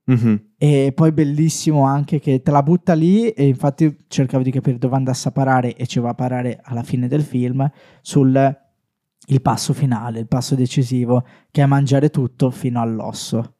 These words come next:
Speaker 2: appunto bones and all. E che poi si scopre appunto che Chalamet è riuscito, cioè si è divorato suo padre fino all'osso, così. Però quella scena secondo me è chiave del film.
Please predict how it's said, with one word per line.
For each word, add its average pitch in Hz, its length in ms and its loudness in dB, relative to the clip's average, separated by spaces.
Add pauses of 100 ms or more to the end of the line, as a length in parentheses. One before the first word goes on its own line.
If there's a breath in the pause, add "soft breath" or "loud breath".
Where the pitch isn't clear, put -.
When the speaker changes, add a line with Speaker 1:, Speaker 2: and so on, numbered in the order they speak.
Speaker 2:
appunto 127 380 0
bones 131 320 0
and 127 160 0
all. 120 240 -2 (1040 soft breath)
E 170 680 4 (1200)
che 175 180 2
poi 151 240 4
si - 140 -4
scopre 139 300 -2
appunto 139 260 0
che 139 220 -2
Chalamet 131 760 -2
è 123 40 0
riuscito, 123 600 -2
cioè 123 220 0
si 127 160 -6
è 127 40 -4
divorato 123 460 -2
suo 135 160 -4
padre 123 460 -2
fino 127 200 -8
all'osso, 123 760 -2
così. 135 260 -2 (440 loud breath)
Però 156 240 4
quella 160 220 2
scena 139 380 -2
secondo 120 300 -4
me 120 200 -6
è 117 540 -12
chiave 110 480 -6
del 113 160 -8
film. 117 420 -6